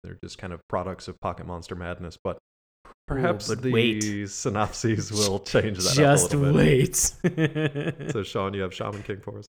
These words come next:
Speaker 2: Yeah, sure. Shaman King follows the adventures of Yo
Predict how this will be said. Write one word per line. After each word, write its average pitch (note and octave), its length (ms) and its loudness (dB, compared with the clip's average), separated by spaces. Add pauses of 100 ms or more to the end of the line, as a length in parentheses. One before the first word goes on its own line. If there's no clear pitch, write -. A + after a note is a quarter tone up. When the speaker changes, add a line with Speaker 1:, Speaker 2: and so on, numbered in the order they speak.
(140)
Speaker 2:
Yeah, G#2 140 -8
sure. G2 680 -4
Shaman F3 460 2
King C3 300 0
follows A2+ 380 2
the A2 140 -2
adventures A2+ 600 -6
of G#2 520 -6 (300)
Yo C3+ 580 0